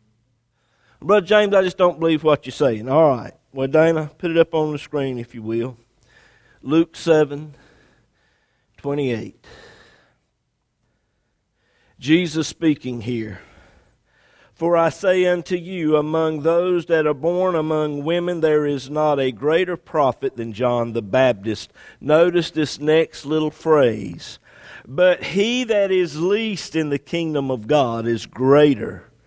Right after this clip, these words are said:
than he." What was he talking about? He's talking about you and I. Born under the new covenant.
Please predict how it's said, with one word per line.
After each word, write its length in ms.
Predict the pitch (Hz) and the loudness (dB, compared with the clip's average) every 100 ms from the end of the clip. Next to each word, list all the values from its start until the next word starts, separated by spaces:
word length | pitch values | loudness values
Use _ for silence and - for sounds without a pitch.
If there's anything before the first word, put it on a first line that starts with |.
| _ _ _ _ - | _ _ _ _ -6
than 560 | 95 123 117 113 107 - _ | 0 0 0 -4 -8 -14 _
he." 420 | _ 143 139 107 98 | _ -2 0 -2 -2
What 240 | 113 95 | -2 -2
was 140 | 113 | -4
he 100 | 131 123 | -6 -4
talking 460 | 139 143 - 101 | 0 0 0 -8
about? 520 | 101 95 - - - _ _ _ _ - _ | -8 -6 -8 -10 -20 _ _ _ _ -20 _
He's 180 | 196 170 | -6 0
talking 220 | 160 139 | 0 2
about 280 | 135 131 - | 2 0 -2
you 200 | 131 123 | -6 -6
and 100 | 110 | -6
I. 280 | 113 120 147 _ _ - _ _ _ _ _ _ _ _ _ _ _ _ _ _ _ _ _ - | -8 -10 -12 _ _ -20 _ _ _ _ _ _ _ _ _ _ _ _ _ _ _ _ _ -2
Born 360 | 151 156 151 | 2 2 2
under 300 | 151 151 143 | 0 0 -2
the 140 | 131 139 | -2 -4
new 240 | 143 143 | -2 -4
covenant. 680 | 143 143 139 156 170 180 | -2 -2 -2 -4 -12 -14